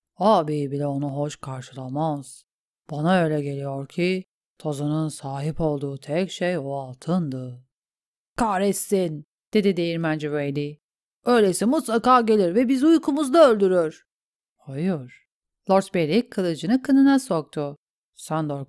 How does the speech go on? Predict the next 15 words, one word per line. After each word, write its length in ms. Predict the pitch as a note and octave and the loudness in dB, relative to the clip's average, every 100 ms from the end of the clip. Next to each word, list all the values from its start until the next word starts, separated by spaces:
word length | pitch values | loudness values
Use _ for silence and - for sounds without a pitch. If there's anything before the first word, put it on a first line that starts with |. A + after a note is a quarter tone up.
| - | -10
Clegane 420 | C#3 C#3 C3+ B2 | -10 -8 -10 -8
hepimizi 540 | D#3+ E3+ C#3+ C#3 E3 | -8 -8 -8 -8 -6
memnuniyetle 840 | D#3 C3+ C3+ C3+ C3 C#3 F#3+ - C#3+ | -6 -6 -6 -8 -6 -4 -4 -4 -6
öldürür 520 | C#3 C3+ C3 C3 - _ _ | -6 -10 -12 -14 -18 _ _
ama 420 | _ C#3 C#3 G3+ | _ -8 -4 -2
uykumuzda 680 | - D3 - C#3 C3+ C3+ C#3 | -4 -8 -8 -10 -8 -8 -8
değil. 420 | B2 B2+ D3 C3 C3 _ _ _ | -8 -8 -8 -8 -14 _ _ _
Engay, 480 | D#3+ D3+ D3 D3 D#3+ - _ | -8 -6 -4 -4 -6 -12 _
yarın 260 | D#3 D#3+ D3+ | -4 -2 -4
sabah 340 | - C#3+ C#3+ | -6 -6 -6
sakalsız 640 | - C#3 - C#3 - E3 C#3+ | -8 -10 -8 -10 -8 -8 -6
Dick'le 320 | D#3 - C#3+ | -8 -8 -10
beraber 420 | C#3 C#3 C#3 E3+ | -8 -8 -6 -4
arkaya 480 | D3 C#3+ - C#3+ C#3+ | -4 -6 -8 -8 -6
al. 200 | C3+ | -8